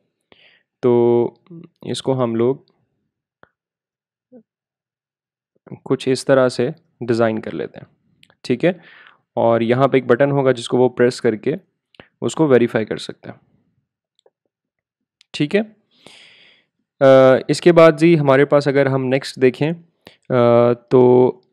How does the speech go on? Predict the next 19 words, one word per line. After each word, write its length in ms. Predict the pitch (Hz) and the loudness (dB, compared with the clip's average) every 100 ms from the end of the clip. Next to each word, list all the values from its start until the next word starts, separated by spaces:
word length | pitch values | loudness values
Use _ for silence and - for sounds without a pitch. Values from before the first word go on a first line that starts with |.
| _ - | _ 0
once 300 | 127 156 170 | 4 4 4
he 160 | 170 165 | 0 0
is 60 | |
registered 500 | 147 120 123 - 190 214 _ _ _ _ - | 0 0 -2 0 0 -2 _ _ _ _ 4
तो 240 | 135 135 | 6 6
उसको 300 | 135 - 156 | 2 2 2
एक 180 | 143 - | 2 -2
सक्सेसफुल 640 | - 139 - 139 - 160 | -12 -8 -4 -4 -2 -2
का 100 | 160 | 0
मैसेज 340 | 127 123 151 | -2 -2 0
आएगा। 300 | 147 143 165 - _ _ _ _ _ - | 0 0 -2 -8 _ _ _ _ _ -6
तो 60 | |
हम 200 | 123 123 | -4 -2
इसको 200 | 123 - | -4 -4
दोबारा 360 | 127 117 113 127 | -4 -2 -2 -2
से 340 | - 127 123 131 _ _ _ _ _ _ _ _ _ _ _ _ _ - | -4 -4 -4 -8 _ _ _ _ _ _ _ _ _ _ _ _ _ -4
कॉपी 280 | 123 120 147 | -2 0 0
करते 300 | 147 139 143 | 0 -2 -4
हैं 280 | 143 - | -4 -8